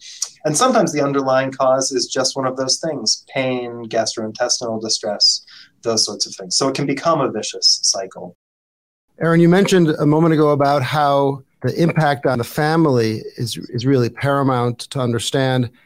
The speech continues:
Speaker 2: How does having a family member with cerebral palsy or even other potentially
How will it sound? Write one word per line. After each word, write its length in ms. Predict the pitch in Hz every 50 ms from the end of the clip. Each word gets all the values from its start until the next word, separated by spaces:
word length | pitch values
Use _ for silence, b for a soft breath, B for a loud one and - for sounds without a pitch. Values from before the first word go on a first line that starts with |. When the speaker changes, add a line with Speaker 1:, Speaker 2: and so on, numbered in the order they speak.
| b b
Speaker 2:
How 200 | b - - 226
does 320 | 214 175 208 208 190 - - 139 - _ _ _ -
having 320 | - 156 151 131 135 123 127
a 40 |
family 340 | 123 - 147 143 139 143 135
member 240 | 131 127 127 120 120
with 140 | 120 123 120
cerebral 280 | - 147 135 123 127
palsy 460 | - - 131 120 117 120 110 127 131 131
or 160 | 147 160 160
even 260 | - - 165 180 165
other 260 | 160 160 160 156 151
potentially 840 | 147 - 135 - - 139 135 131 120 - 139 127 127 131 127 120 -